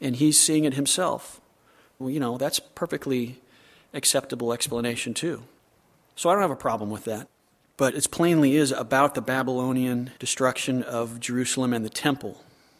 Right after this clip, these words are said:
It says, "O God, why have you cast us off forever?"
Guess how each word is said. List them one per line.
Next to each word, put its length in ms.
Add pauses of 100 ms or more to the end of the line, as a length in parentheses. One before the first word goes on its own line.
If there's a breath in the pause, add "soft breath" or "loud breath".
(180 soft breath)
It 60
says, 380
"O 160
God, 420
why 340
have 280
you 200
cast 580
us 380
off 360
forever?" 840